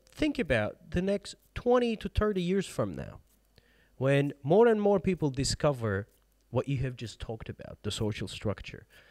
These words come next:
the, the warm-bloodedness, the, the cost of living, the center of the world location and everything. Where do you see Istanbul, and where do you see places like Turkey? Because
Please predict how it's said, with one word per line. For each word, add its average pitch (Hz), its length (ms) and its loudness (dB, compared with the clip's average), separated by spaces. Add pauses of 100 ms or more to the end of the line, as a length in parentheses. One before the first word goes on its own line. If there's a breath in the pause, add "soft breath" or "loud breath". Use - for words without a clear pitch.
(180 soft breath)
the, 104 120 -6
the 95 160 -2
warm-bloodedness, 110 1080 0 (380 soft breath)
the, 101 400 -2
the 107 140 -6
cost - 360 0
of 101 160 2
living, 104 440 0 (380 soft breath)
the 101 60 -4
center 135 380 0
of 117 140 2
the 110 80 0
world 110 340 4
location 101 540 -2
and 82 100 -12
everything. 87 460 -14 (920 soft breath)
Where 226 300 6
do 269 160 -4
you 247 160 0
see 143 560 -2 (640)
Istanbul, 101 880 0 (260)
and 120 160 -2
where 202 160 4
do 180 140 -4
you 160 100 0
see 127 320 -4
places 120 480 -6
like 85 200 -8
Turkey? - 500 -6
Because 135 480 0